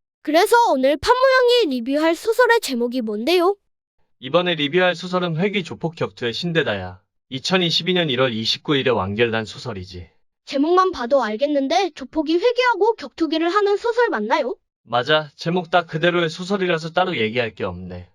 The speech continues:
Speaker 1: 그래서 조폭이 회귀해서 격투기를 하는 소설은 어땠나요?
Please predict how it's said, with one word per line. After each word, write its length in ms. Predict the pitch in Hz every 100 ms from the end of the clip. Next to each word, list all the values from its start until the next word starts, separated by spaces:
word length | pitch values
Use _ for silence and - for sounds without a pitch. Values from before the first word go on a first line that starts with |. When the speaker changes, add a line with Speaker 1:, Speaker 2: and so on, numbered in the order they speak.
| _ -
Speaker 1:
그래서 420 | 311 381 415 415
조폭이 400 | 269 - 311 339
회귀해서 600 | 359 466 508 440 480 494
격투기를 520 | 294 - 330 285 320
하는 300 | 339 392 392
소설은 460 | 392 453 440 415 415
어땠나요? 640 | - - 269 226 233 440